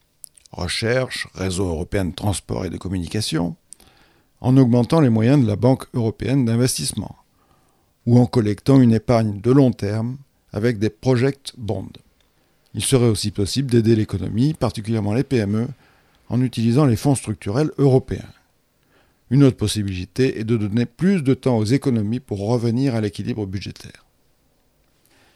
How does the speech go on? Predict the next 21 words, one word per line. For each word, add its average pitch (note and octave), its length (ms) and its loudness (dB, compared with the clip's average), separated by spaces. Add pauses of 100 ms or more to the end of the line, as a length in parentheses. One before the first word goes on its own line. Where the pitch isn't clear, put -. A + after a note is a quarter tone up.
(600)
Une D3+ 160 2
autre G#3 160 2
dimension F3+ 460 2
de F#3 40 2
la D#3 60 4
relance C3 300 2
économique B2 440 -2
européenne A#2 480 -2
est B2+ 60 2
mise E3 240 0
de C3 120 2
côté C#3+ 500 -2
parce C#3 260 -4
que B2 100 -6
plus F3 180 -10
difficile C3 520 -4
à C3 40 2
mettre A2+ 220 -2
en A2+ 80 -2
œuvre D#3 200 0
politiquement. A2+ 720 -6